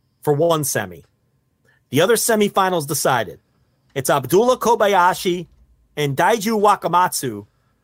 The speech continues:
versus Hiroyuki Suzuki and Takuho Kato. So those are your two semifinals.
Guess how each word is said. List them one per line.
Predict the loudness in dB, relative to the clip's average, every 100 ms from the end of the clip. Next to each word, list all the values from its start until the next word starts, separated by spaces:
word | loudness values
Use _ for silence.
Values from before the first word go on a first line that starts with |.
| _ _ -8
versus | -6 -4
Hiroyuki | 2 4 4 0 -4 -6
Suzuki | -4 -2 -2 -2 -4 -4 -10 _ _ _ _ _ _ -6
and | -4
Takuho | -4 -8 -2 2 2 0
Kato. | -2 -2 -6 -18 _ _ _ _ _ _ -8
So | -2
those | 2 2
are | 2
your | 0
two | 0 -4
semifinals. | -2 -2 -2 -2 -2 -2 -8 -18